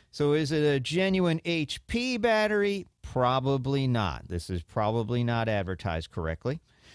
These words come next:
and, and it's intended to be a little misleading. And you're gonna get a genuine battery, yeah, but is it gonna be a genuine H P battery? Probably not. Even the picture doesn't show the H P decals and emblems. So you're gonna get this third-party battery.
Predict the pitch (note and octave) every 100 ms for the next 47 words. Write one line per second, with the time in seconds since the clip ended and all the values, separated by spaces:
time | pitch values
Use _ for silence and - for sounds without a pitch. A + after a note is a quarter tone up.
0 | _ - E3+ - F2+ F2+ - F2 G#2+ F2+
1 | F#2+ F#2 G#2+ A2 A#2 B2 C3+ C3 - F#2+
2 | D#2 G2 D3+ _ - - - G2 G#2 G#2+
3 | G#2+ B2 C3+ C3 B2 D3+ D3+ C3 A2+ A2
4 | A3 G3+ D#3+ D#3 A#3 G3 D3 C3+ C#3 C#3
5 | B2+ C#3 C3+ C3 A#2+ D#3 D#3+ D3 C3 B2+
6 | A#2 - G#3 G3+ F3+ F#3 F3+ F3+ E3+ E3
7 | - - C3+ C3 C#3 B2+ C3 C3+ C3 A#2+
8 | G2+ F2 - - - - A#2+ B2 A#2 -
9 | B2 - G#2+ G#2 G2+ G2+ A2+ G2+ F#2 G2
10 | G2 - - F#2+ F2+ E2 F#2+ D#2+ G2 E2
11 | D#2 D#2+ D#2 D2 C#2+ - F2 F#2 F2+ F#2
12 | - E2 - G#2+ G#2+ - A2 A2 G#2+ F#2+
13 | F2+ E2+ E2